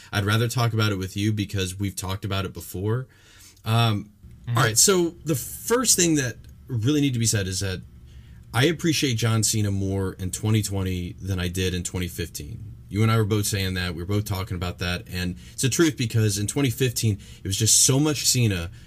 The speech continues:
Speaker 1: Didn't matter if it was for the world title or what. Like, he was always out there. And it just got to a point where it's like, it, ma-,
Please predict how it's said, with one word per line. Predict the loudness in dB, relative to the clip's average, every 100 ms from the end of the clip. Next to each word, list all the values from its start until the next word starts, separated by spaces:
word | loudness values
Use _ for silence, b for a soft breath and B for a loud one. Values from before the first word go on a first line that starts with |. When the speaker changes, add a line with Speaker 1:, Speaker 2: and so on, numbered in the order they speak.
| B
Speaker 1:
Didn't | 2 4
matter | 4 2
if | 0
it | 2
was | 2
for | 0
the | -2
world | 2 2 2
title | 2 2 2
or | 2
what. | 2 0
Like, | 0 -8 -8
he | -4 -2
was | -4 -6 -4
always | 0 2 2 0
out | -2 -4 -2
there. | 0 0 -2 B B B
And | 2 4
it |
just | 4 2
got | 2 0
to | -2
a |
point | 0 -2
where | -2
it's | -2
like, | -4 -8 -20 -20 -20 -12 -2
it, | -2 -2 -12 B B B B B
ma-, | 0